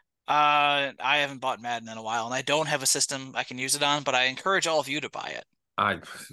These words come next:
Speaker 2: good, good advice. But to switch gears really quickly before we sign off,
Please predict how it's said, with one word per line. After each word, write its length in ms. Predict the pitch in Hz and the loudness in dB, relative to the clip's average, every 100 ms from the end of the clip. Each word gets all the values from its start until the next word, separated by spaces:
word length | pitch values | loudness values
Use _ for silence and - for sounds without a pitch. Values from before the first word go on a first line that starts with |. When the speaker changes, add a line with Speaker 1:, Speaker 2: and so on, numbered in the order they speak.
| - | -6
Speaker 2:
good, 320 | 123 110 98 | 0 0 0
good 140 | - 139 | 4 4
advice. 480 | 113 113 98 87 - | 6 4 4 0 -6
But 560 | 101 135 131 98 - | 0 2 4 2 -6
to 80 | 107 | -10
switch 280 | - 127 - | -2 -2 0
gears 280 | 117 107 110 | -2 -2 -2
really 160 | 104 | -4
quickly 280 | - 104 104 | -2 -4 -4
before 260 | 95 - 101 | -8 -4 -2
we 100 | 98 | 0
sign 240 | 95 95 | 0 2
off, 280 | 101 87 | 2 2